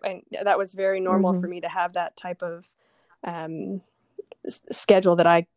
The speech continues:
Speaker 1: you know, b-, full force, you know, fourteen-hour days were something that was normal in my world.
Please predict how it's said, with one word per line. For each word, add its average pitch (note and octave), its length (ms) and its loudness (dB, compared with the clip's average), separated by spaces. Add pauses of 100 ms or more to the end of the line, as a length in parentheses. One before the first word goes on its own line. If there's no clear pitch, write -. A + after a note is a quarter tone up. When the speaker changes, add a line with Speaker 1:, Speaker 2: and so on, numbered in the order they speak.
Speaker 1:
you F#3+ 120 -2
know, D#3+ 200 -4
b-, F3+ 240 0
full A3 220 4
force, D3+ 580 0
you F#3 60 -8
know, D#3 300 -6 (120)
fourteen-hour F3+ 560 -2
days E3+ 340 -4
were D#3 220 -8
something D#3+ 320 -8
that D#3+ 160 -6
was - 380 -12 (440)
normal G3 680 2
in F3+ 120 -10
my E3 120 -10
world. D#3 480 -8